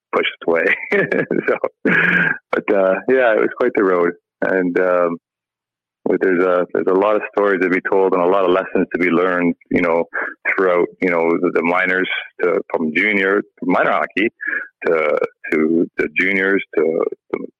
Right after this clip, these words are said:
minor, to minor pro to the N H L. Like, there's a, there's a lot of lessons to learn along the way, and they, they gotta be shared. So I love what you're doing. I think it's amazing that you, you can share your experience and get other people to talk as well. So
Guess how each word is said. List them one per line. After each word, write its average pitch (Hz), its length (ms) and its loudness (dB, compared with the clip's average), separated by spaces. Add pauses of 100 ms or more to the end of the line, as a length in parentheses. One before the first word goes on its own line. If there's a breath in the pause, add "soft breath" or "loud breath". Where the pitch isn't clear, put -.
minor, 85 360 0 (160)
to 87 120 2 (120)
minor 87 360 0
pro 98 380 2
to 82 360 0
the 85 120 2
N 90 120 2
H 85 180 -4
L. 90 140 2
Like, 85 160 2
there's 85 160 0
a, 87 140 2
there's 87 160 2
a 82 40 2
lot 92 240 2
of 92 80 2
lessons 92 340 0
to 92 640 -4
learn 90 200 0
along 87 180 0
the 85 80 0
way, 90 160 2
and 90 80 0
they, 85 160 0 (360 loud breath)
they 95 80 -2
gotta 95 180 0
be 87 80 -2 (120)
shared. 82 280 0 (120)
So 85 300 0 (280 loud breath)
I - 80 0
love 101 280 2
what 98 140 0
you're 95 100 0
doing. 82 400 0
I 82 80 0 (100)
think 92 260 -2
it's 87 180 -8
amazing 87 560 0 (460 loud breath)
that 82 200 0 (260)
you, 160 600 -2 (180)
you 87 160 -2
can 82 120 0 (400)
share 98 140 2
your 90 140 4
experience 92 640 -2
and 85 120 0
get 87 140 4
other 80 160 4
people 87 180 2
to 80 140 2
talk 82 220 2
as 82 100 0
well. 87 240 2 (120)
So - 120 -2